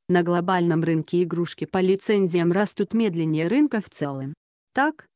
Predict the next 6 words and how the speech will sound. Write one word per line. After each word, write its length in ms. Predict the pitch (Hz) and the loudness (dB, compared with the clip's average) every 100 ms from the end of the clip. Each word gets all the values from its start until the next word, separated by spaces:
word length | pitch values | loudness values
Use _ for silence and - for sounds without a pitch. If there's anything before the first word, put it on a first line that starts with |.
| _ | _
в 100 | - | -14
крупнейших 600 | - 180 196 185 170 165 | -8 -2 2 2 0 -6
странах 440 | - 196 190 180 - | -4 0 0 0 0
Европы – 580 | 185 165 147 - 135 135 _ | -2 0 -2 -6 -10 -10 _
Испания, 680 | 185 - 190 156 143 135 131 _ - | -4 -2 0 0 0 -2 -8 _ -6
Италия, 580 | 190 160 147 135 135 | -4 -2 -2 -2 -6